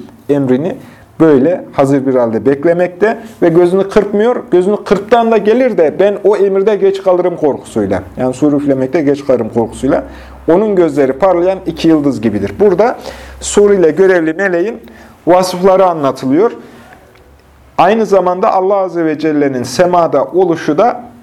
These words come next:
ifade ediliyor. Bu sebeple alimler bunu Allah Azze ve Celle'nin semada oluşuna delil getirmişlerdir. Bu hadis Müslim'in şartına göre bir isnatla gelmiştir. İbn-i Kudame İspatı Sıfatil Uluv'da,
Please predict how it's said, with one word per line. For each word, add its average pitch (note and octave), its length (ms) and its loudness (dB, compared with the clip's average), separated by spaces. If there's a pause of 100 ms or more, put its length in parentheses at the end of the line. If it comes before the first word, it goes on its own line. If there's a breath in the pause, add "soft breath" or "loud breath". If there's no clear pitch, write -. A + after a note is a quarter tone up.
(200)
ifade E3 420 2
ediliyor. C#3+ 340 0 (100)
Bu F3 60 -2
sebeple E3 400 2
alimler C3+ 640 0
bunu F3+ 280 -2 (280 loud breath)
Allah E3 200 4
Azze D3 240 0
ve C3+ 120 -2
Celle'nin B2 340 -2
semada C#3+ 460 2
oluşuna D3 540 -4 (340)
delil E3 240 4
getirmişlerdir. A#2 840 -2
Bu F3+ 100 4
hadis F3 260 -2
Müslim'in F3 320 -2
şartına E3 380 0
göre C#3+ 260 0
bir A2+ 160 -6
isnatla E3 440 0
gelmiştir. A2+ 680 -2
İbn-i F3 260 0
Kudame F3 540 2 (380 loud breath)
İspatı F3 460 0
Sıfatil F3 500 0 (100)
Uluv'da, D#3+ 580 2